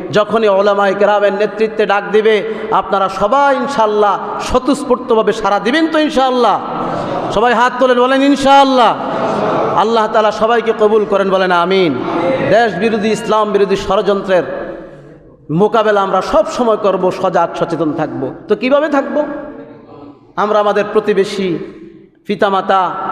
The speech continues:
আত্মীয় স্বজন, সবার হকগুলো আদায় করতে হবে। ওয়াল জারিল জুনুব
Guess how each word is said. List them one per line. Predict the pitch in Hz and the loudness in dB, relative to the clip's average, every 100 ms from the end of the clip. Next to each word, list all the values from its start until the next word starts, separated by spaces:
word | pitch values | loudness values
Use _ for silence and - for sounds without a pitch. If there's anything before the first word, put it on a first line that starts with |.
| - - - - - - - | -8 -10 -12 -16 -20 -10 -4
আত্মীয় | 202 - 220 | -4 0 0
স্বজন, | 202 196 190 180 | 2 0 0 -2
সবার | - 190 208 220 220 208 | -2 0 2 4 4 2
হকগুলো | 196 190 185 180 | 0 -2 0 0
আদায় | 165 160 165 | 2 0 -2
করতে | - 147 | -4 -4
হবে। | 131 - - - - - - _ _ _ - - _ _ _ _ | -4 -4 -12 -16 -20 -20 -20 _ _ _ -20 -20 _ _ _ _
ওয়াল | 165 196 | -2 0
জারিল | 170 208 214 214 175 | 2 4 4 4 2
জুনুব | 202 220 254 | 2 4 2